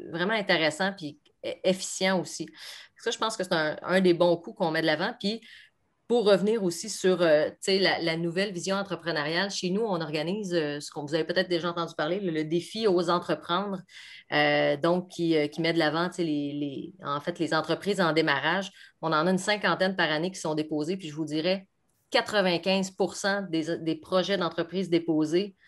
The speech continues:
le développement durable fait partie de l'A D N de l'entreprise, déjà dans le modèle d'affaires. Fait que, tu sais, pour moi, ça, c'est, c'est, c'est un virage, là. Tu sais, il y a dix ans, on, on n'était pas là, là. C'était marginal, les entreprises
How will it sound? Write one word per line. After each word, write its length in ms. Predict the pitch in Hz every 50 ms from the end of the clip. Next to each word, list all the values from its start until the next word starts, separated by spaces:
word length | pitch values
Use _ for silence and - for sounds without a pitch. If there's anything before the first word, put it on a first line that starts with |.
| _ _ _ _ _ _ _ _ _ _
le 220 | - 147 156 156 156
développement 640 | 151 147 156 220 226 190 202 190 190 185 180 180
durable 380 | 165 160 170 165 170 180 185 185
fait 120 | - 151
partie 440 | - 156 147 - - - - 196 185
de 100 | 156 156
l'A 280 | 147 147 156 165 170
D 160 | 170 156 160 160
N 220 | 165 165 170 165
de 80 | 147 151
l'entreprise, 880 | 143 147 147 147 - - 139 - - - 170 170 175 170 170 196 220 -
déjà 360 | 151 151 180 175 170 180 190
dans 140 | 180 175 160
le 120 | 156 151
modèle 460 | 147 156 160 165 165 165 165 165 165 156
d'affaires. 440 | 156 147 143 - 156 143 139 - - _ - - - - - - _
Fait 120 | - 170 170
que, 60 | -
tu 60 | 240
sais, 100 | 196 - - - _ _ _ _ _ _ _ _
pour 180 | - 202 175 196
moi, 240 | 202 208 220 233
ça, 160 | 233 - - 185
c'est, 240 | 180 - - - -
c'est, 540 | 165 - - - 156 147 - - - - _ _
c'est 300 | - - - - 170 170
un 120 | 175 165 160
virage, 500 | 143 156 151 151 165 175 170 160 147 151
là. 140 | 147 147
Tu 60 | 147 -
sais, 100 | 196 208
il 60 | 196
y 60 | 190
a 40 | 175
dix 320 | 156 156 160 165 151 160
ans, 500 | 208 214 226 220 196 165 151 147 139 139 151
on, 20 |
on 60 | 165 170
n'était 260 | 170 165 165 185 185
pas 160 | 180 175 160
là, 160 | 160 175 175
là. 140 | 165 160 156
C'était 260 | - - 165 170 180
marginal, 480 | 175 175 170 170 156 170 185 196 202 190
les 160 | 175 165 170
entreprises 560 | 170 165 - 170 165 - - 214 214 202 196